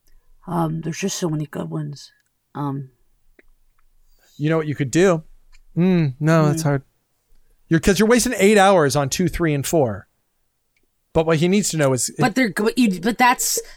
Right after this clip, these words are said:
Speaker 1: the thing is, like, what you're talking about, more people will have seen the movies than will have watched the show.
Speaker 2: And, and you gotta see too, you gotta know who Khan is. Like, that's the thing. You have to know who Khan is.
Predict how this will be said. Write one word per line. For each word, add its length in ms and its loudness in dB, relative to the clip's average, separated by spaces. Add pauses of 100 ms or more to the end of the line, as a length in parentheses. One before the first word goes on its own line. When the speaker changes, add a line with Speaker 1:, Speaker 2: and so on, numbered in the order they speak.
Speaker 1:
the 80 0
thing 280 4
is, 260 4
like, 100 -2
what 120 0
you're 120 0
talking 300 0
about, 160 -2
more 260 4
people 320 0
will 140 2
have 100 -2
seen 460 0 (420)
the 120 2
movies 560 2 (320)
than 140 2
will 140 4
have 80 -2
watched 460 2
the 80 -6
show. 340 -4 (1300)
Speaker 2:
And, 300 -2
and 200 4
you 100 2
gotta 260 4
see 160 0
too, 160 -2
you 80 -2
gotta 160 4
know 100 4
who 100 2
Khan 340 2
is. 220 -6
Like, 120 2
that's 180 4
the 80 2
thing. 80 0
You 120 2
have 200 2
to 80 -4
know 120 2
who 100 0
Khan 300 -2
is. 220 -18